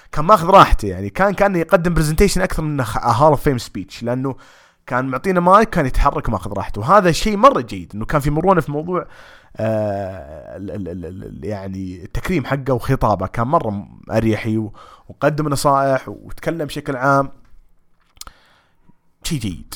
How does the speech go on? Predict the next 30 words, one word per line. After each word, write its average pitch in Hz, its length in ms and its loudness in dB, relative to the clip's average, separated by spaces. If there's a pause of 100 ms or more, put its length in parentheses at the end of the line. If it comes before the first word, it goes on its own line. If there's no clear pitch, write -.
ما، 101 300 -6
ما 120 60 -2
أقدر 104 200 -6
أتكلم 87 340 -12
أكثر 92 240 -14
من 92 60 -12
كذا. 110 260 -8
لما 147 240 -2
كان 147 180 0
نازل 143 240 -2
من 127 60 -8
الحلبة 123 340 -6
رجع 131 320 -6
ولبس 113 380 -6
ال-، 95 320 -10 (140)
المعطف 101 580 -6
حقه 131 460 -2
وال-، 92 640 -8 (680)
آه، - 760 -18
القبعة 147 680 0
وقال: 120 640 2 (320)
"Never 117 380 2 (160)
say 107 120 0
never"، 90 200 -8 (140)
يعني، 98 600 -8
ما 127 200 0
في 101 100 -2
شيء 104 160 -4
مستحيل. 175 460 -6
نفس، - 360 -2